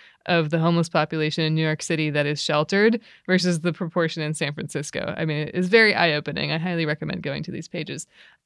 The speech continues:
Again, those are at S F chronicle dot com slash S F next. So on that topic of homelessness, I think there's a lot of points in there that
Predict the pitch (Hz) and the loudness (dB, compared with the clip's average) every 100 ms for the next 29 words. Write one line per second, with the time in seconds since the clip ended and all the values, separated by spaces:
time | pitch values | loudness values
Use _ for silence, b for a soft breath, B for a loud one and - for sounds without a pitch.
0 | - 214 208 151 - 185 175 180 170 - | 4 8 8 6 2 4 6 8 8 6
1 | - 233 208 - 226 208 208 214 214 220 | 2 6 4 6 6 6 6 4 6 6
2 | - 269 349 - - 208 214 - - 180 | 6 8 8 4 4 6 6 4 2 4
3 | - 175 175 - - - - _ _ _ | 6 6 8 4 2 -10 -10 _ _ _
4 | _ - 208 208 208 190 220 175 165 165 | _ 2 6 8 8 6 4 0 0 0
5 | 147 156 151 160 156 151 151 143 - 156 | 0 0 0 0 2 2 0 -4 -2 2
6 | 180 175 156 151 147 151 170 170 170 170 | 2 4 4 4 2 2 6 6 6 2
7 | - 196 202 190 220 214 226 233 233 233 | 2 4 4 4 4 6 6 4 4 2
8 | 190 175 165 156 | 4 4 6 2